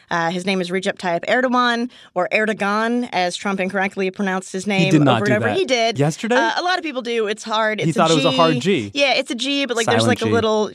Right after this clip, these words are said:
Speaker 1: yeah, it's, like, in Turkish, it's different, so you say Erdogan.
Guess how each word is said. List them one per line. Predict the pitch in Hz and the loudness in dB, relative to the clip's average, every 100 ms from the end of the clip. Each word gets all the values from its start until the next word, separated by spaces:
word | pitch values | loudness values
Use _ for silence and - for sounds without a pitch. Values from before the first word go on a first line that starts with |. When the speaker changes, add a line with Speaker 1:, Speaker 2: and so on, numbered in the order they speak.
| - | -8
Speaker 1:
yeah, | 208 220 | -2 0
it's, | 220 220 | 0 -2
like, | 208 | -4
in | - 196 | -2 -2
Turkish, | 214 190 196 | 0 -2 -2
it's | 170 - | -6 -4
different, | 165 170 - | -4 -4 -6
so | 170 | -6
you | |
say | 160 - | -4 -2
Erdogan. | 160 156 147 165 | -2 -2 -2 -4